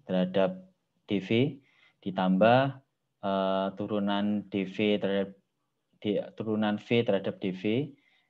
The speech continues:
dikali I ya. Jadi kebalikannya. Nah, D I per D V tetap, D V terhadap D V itu sama dengan satu. Kenapa? Ini turunan dari,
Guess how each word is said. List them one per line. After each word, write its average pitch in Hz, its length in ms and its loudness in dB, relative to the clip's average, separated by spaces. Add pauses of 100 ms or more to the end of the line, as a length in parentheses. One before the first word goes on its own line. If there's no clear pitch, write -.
(200)
dikali 98 400 -2
I 107 160 0 (160)
ya. 82 80 -10 (160)
Jadi 90 160 -14
kebalikannya. 87 560 -6 (480)
Nah, 90 320 -4
D 101 80 -2
I 110 240 2
per 127 160 0
D 107 140 0
V 123 160 -2
tetap, 127 560 0 (720)
D 113 160 2
V 123 120 -4 (360)
terhadap 104 400 0
D 131 160 4
V 107 340 2
itu 127 140 0
sama 104 240 -2
dengan 110 340 -2
satu. 92 640 -6
Kenapa? 98 480 -2
Ini 92 80 -10
turunan 104 480 -2
dari, 98 400 0